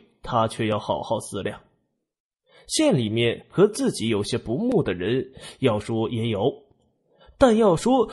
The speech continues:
针对自己日后晋升构成竞争的却没啥人。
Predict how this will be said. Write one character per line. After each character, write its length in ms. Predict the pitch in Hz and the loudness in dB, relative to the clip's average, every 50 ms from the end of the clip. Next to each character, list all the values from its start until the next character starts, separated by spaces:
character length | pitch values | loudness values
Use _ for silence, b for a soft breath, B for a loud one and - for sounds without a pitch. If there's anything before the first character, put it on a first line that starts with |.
| B B B | B B B
针 240 | - 277 285 294 | -2 -2 0 0
对 200 | 277 285 254 196 | 0 2 2 2
自 180 | - - 247 214 | 2 2 -2 -4
己 180 | 151 - 127 117 | -2 -2 -2 -2
日 240 | 139 190 214 170 | -2 0 0 0
后 220 | 143 - 180 165 143 | 0 2 0 0 0
晋 260 | - 190 165 110 87 | 0 0 0 0 0
升 300 | 120 - 214 247 247 - _ - | 4 4 4 4 4 -8 _ -2
构 180 | - 143 110 104 | 0 0 0 0
成 220 | - 120 131 143 | 0 -2 -2 0
竞 260 | 143 - 202 147 117 107 | 0 0 0 0 0 0
争 240 | - 190 277 294 | 0 0 0 0
的 260 | 226 123 85 - - - - | 0 -2 -2 -2 -6 -12 -6
却 160 | - 147 120 | -4 -4 -4
没 180 | 98 - 131 156 | -2 -2 -2 -2
啥 180 | - 104 80 | -2 -2 -4
人。 200 | - - - - | -6 -8 -14 -18